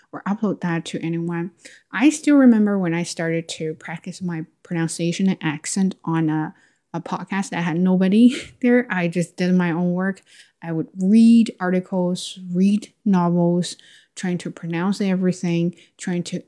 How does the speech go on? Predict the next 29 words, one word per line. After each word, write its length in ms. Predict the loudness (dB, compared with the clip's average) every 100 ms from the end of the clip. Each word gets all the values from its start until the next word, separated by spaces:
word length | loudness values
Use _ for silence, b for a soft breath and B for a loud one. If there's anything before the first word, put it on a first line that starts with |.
| 2
imitate 480 | 2 2 -2 -4 -4
everything. 720 | -4 0 -2 -2 -2 -2 -4 _ _ _ _ _
Um, 360 | -4 -2 -2 -2
that's 220 | 0 0
how 120 | -2 -4
I 80 |
started. 320 | -4 -2 0 0
I 80 |
still 220 | -2 -4 -2
have 200 | -2 0
<laughs> 60 |
that 340 | -2 -4 -14 -14
kind 200 | -6 -6
of 80 | -6
thing 200 | -8 -8
there. 100 | -8 B B B
And 140 | 4
that 100 | 6
was 240 | 6 4 -2
years 480 | 0 4 6 4 2
ago. 400 | -4 -6 -8 -14 _ _ _ _ _ -2
But 80 |
now, 480 | 0 4 4 4 0 _ _ -4
uh, 200 | -2 -2 B B
the 100 | -6
same 420 | -2 0 4 8 8
channel, 380 | 6 0 2
I 80 | 2
have 560 | 2 0 0 0 -4